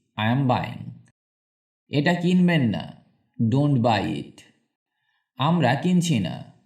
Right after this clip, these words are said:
We are not buying। "আমি অবশ্যই একটি কিনব।" I must buy one। "আপনি কি কিনলেন?" What did you buy?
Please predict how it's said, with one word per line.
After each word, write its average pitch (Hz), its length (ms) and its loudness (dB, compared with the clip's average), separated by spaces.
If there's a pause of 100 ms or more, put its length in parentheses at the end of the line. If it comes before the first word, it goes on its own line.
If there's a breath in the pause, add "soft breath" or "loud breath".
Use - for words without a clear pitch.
(260)
We 139 100 4
are 120 300 2
not 147 220 2
buying। 107 480 -2 (840)
"আমি 160 260 2
অবশ্যই 175 560 2
একটি 131 240 0
কিনব।" 127 640 -2 (440)
I 170 220 0
must 131 340 0
buy 147 320 4
one। 71 340 -8 (840)
"আপনি 160 360 0
কি 160 240 2
কিনলেন?" 120 520 -2 (480)
What 113 280 2
did 104 160 0
you 160 180 4
buy? 120 280 2